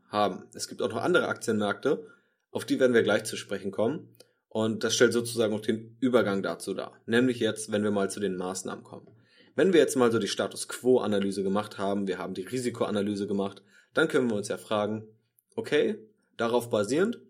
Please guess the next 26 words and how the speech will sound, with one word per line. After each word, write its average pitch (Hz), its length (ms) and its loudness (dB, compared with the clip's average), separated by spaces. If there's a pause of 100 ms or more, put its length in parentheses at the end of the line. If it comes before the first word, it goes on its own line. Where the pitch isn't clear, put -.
(220)
musst 113 200 -4
du 202 60 2
natürlich 127 340 6
herausfinden, 113 720 0
je 135 160 4
nachdem, 139 340 2
was 113 140 0
in 101 80 -2
deinen 113 180 4
Augen 110 160 2
wahrscheinlich 117 420 0
ist - 180 -4
oder 92 180 0
nicht, 143 400 -2
je 101 160 -2
nachdem, 98 420 -2
wie 92 320 -10
renditeorientiert 123 1040 2
oder - 280 -6 (140)
sicherheitsorientiert 113 920 0
du - 80 -4
anlegen 101 320 0
möchtest, 98 420 -6 (520)
wie 127 100 4
du 120 80 6
vorgehst. 127 640 4